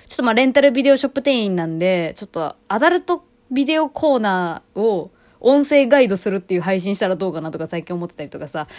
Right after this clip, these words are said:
でもこうやってね、フリートークでね、ネタバラシしちゃったやつって大体ね、やんないんですよ、私。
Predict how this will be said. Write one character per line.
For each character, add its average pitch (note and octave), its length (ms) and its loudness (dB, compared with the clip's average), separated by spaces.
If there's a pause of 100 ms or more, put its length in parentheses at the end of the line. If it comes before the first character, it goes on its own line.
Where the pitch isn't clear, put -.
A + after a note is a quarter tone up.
(140)
で C#4 80 2
も C#4 100 2
こ F#4 200 2
う G#4+ 40 8
や A4 80 6
っ A4+ 40 -18
て - 80 -6
ね、 G#4+ 160 2
フ G4+ 100 8
リ G4+ 120 4
ー - 20 -18
ト A4 80 6
ー G4 100 4
ク D4+ 100 0
で C#4 80 0
ね、 C#4+ 160 4
ネ C#4 120 2
タ D#4+ 100 6
バ F4 120 6
ラ F#4 60 2
シ F4+ 120 2
し - 40 -6
ち - 80 -2
ゃ F4+ 40 0
っ - 20 -2
た F4 80 0
や F4 80 2
つ - 60 -16
っ - 20 -16
て A#3+ 80 -2
大 D#4+ 220 8
体 F4 100 2
ね、 E4 120 2
や C4+ 180 6
ん D#4+ 80 4
な F4 80 6
い E4+ 40 4
ん C#4+ 60 4
で A3+ 60 0
す A3 80 0
よ、 G3+ 60 4
私。 F3+ 380 -2